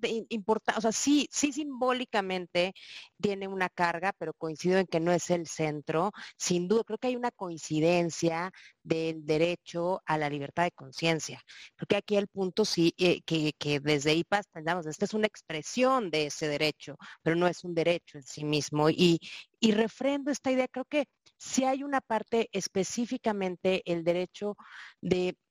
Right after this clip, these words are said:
en, de, en el acce-, el derecho, digamos, a la interrupción del embarazo, al acceso a servicios,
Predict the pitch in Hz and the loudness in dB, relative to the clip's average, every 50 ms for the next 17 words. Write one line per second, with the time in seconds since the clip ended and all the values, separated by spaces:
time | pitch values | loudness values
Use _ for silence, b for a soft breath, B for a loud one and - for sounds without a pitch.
0 | - _ 208 214 214 202 214 214 220 - 208 208 220 214 202 196 196 196 - - | -10 _ -2 -2 0 2 2 2 2 2 0 0 0 0 0 2 0 -2 -2 -6
1 | - - - 214 202 196 208 202 208 220 226 - - 247 247 240 208 214 208 214 | -4 -2 -2 -2 -2 -4 -4 -4 -2 -2 -2 -4 -6 -10 -8 0 2 2 2 2
2 | 220 214 - - - _ - 196 208 220 220 214 202 - 190 175 165 151 - - | 0 -4 -6 -10 -10 _ 0 0 0 0 -4 -6 -4 -2 -2 -2 -2 -4 -2 0
3 | 190 185 180 180 175 175 165 160 165 165 165 165 - - 175 170 170 170 170 - | 2 4 6 6 6 6 6 6 6 6 6 4 4 2 0 0 0 0 -2 -2
4 | - - 220 214 208 - - 220 208 - 180 170 160 165 196 196 165 - - 185 | -2 -2 -2 -2 -2 -4 -4 -6 -4 -4 -4 -6 -4 -2 -2 -2 -2 0 0 0
5 | 196 196 | 0 0